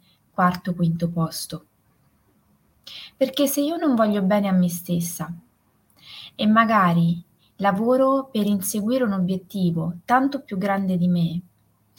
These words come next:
nel momento in cui io magari lo avrò raggiunto,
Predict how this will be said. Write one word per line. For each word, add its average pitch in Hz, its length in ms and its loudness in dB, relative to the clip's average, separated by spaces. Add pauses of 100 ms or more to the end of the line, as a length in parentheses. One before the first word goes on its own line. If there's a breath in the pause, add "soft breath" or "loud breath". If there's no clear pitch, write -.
(260 loud breath)
nel 247 180 2
momento 294 400 0
in 233 140 -2
cui 190 640 -2
io 247 100 2
magari 220 500 2
lo 208 140 0
avrò 208 220 -2
raggiunto, 180 880 -6